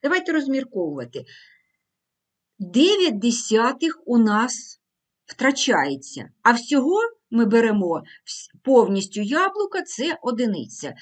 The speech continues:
Тому перша дія буде: одиниця віднімаємо дев'ять десятих.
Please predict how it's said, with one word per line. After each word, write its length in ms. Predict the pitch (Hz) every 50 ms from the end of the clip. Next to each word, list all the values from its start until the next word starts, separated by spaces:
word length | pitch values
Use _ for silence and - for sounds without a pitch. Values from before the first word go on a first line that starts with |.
| - - _
Тому 320 | - 311 277 240 - -
перша 420 | - 320 392 427 - - - 277 226
дія 460 | 196 175 185 185 175 190 214 269 311 _ _ _ _ _ _ _ _ -
буде: 480 | 202 196 196 185 180 165 190 196 - -
одиниця 720 | 233 277 254 233 277 247 214 208 226 294 302 - - 381 339
віднімаємо 960 | 262 240 196 180 202 214 196 185 175 175 175 175 185 202 220 233 254 294 - _ _ _ _ _ _ _ _ _ _ _ _ _ _
дев'ять 500 | - 185 180 220 220 214 208 233 240 226
десятих. 800 | 214 254 240 - - - 185 156 147 143 - 147 156 - _ _